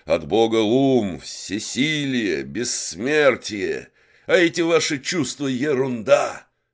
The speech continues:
Всё это только химия, поверьте. Реакция, когда два вещества, что, встретившись и сблизившись едва, вдруг порождают третье или более.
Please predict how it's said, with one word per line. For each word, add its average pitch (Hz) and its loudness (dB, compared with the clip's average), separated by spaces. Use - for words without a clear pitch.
Всё - -6
это 95 -6
только 101 -4
химия, 95 -6
поверьте. 98 -8
Реакция, 123 2
когда 117 0
два 117 0
вещества, 120 -4
что, - -4
встретившись 120 -2
и 113 -6
сблизившись 95 -6
едва, 104 -2
вдруг 131 -6
порождают 120 -4
третье 104 -6
или 123 -4
более. 87 -8